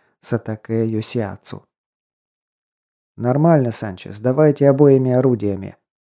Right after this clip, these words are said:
Наводчики, бомбардиры, фейерверкеры и вся прочая обслуга восьмидесятифунтовых орудий собралась мексикана,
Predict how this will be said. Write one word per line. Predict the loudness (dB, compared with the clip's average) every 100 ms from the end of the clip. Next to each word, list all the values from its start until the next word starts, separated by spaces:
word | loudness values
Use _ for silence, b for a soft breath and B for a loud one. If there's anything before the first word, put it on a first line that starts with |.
| _ _ _ _ _ _ _ _ _
Наводчики, | -10 -6 -2 -2 -4 -8 -4 -2
бомбардиры, | -2 -2 -4 -6 -2 0 2 -2 -4
фейерверкеры | _ -2 -2 2 0 0 -4 0 0
и |
вся | 0 -2 -4
прочая | -2 -2 -2 -8
обслуга | -8 -4 0 2 0
восьмидесятифунтовых | -2 -6 -10 -10 -12 -12 -12 -10 -6 -6 -6 -8
орудий | -2 -2 0 -2
собралась | -2 -4 -4 -4 -2 -4 -6 -8
мексикана, | -8 -6 -10 -6 -6 -6 -10